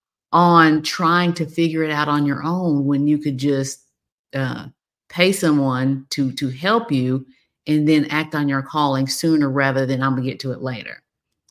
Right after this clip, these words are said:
Number six, number six is, I wrapped this one in already, is telling the wrong people about your idea.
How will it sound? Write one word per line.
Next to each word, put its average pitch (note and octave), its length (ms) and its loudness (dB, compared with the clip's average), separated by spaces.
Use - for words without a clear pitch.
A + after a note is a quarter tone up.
Number G#3+ 340 2
six, - 640 -6
number G#3 300 0
six F3 560 -8
is, D3+ 540 2
I E3+ 120 6
wrapped E3+ 280 4
this D#3+ 200 -2
one D#3+ 120 4
in D3+ 140 4
already, C#3 420 0
is C3+ 120 -6
telling E3+ 420 -2
the D#3 80 2
wrong D3+ 460 -2
people C#3 680 -6
about B2+ 600 -4
your B2+ 400 -6
idea. B2+ 680 -14